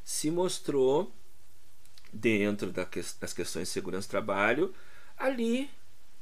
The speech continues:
contido no ambiente de trabalho ou nas relações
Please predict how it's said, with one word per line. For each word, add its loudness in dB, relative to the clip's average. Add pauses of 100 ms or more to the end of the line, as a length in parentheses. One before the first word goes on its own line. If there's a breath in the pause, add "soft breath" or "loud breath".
(340)
contido 4
no 4
ambiente 2
de -2
trabalho 2
ou 4
nas 0
relações 2